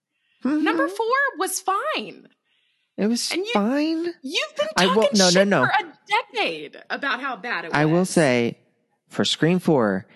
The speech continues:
Speaker 1: Anthony Anderson's death scene,
Speaker 2: Mm-hmm.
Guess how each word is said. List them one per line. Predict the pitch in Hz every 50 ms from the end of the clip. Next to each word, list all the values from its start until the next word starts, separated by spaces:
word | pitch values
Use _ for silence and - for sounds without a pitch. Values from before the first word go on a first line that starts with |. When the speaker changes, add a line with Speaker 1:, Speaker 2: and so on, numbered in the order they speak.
| - - _ _ _ _ _ -
Speaker 1:
Anthony | 139 147 165 165 - - 170 175 175 - -
Anderson's | 131 127 123 120 117 110 - - 104 98 - -
death | - - 95 90 - -
scene, | - - - 117 123 131 135 139 147 - _ _ _ _ _ _ _ _ _ _ _ _ _ _ _ _ _ _ _ _ _ _ -
Speaker 2:
Mm-hmm. | 277 277 262 240 202 196 214 302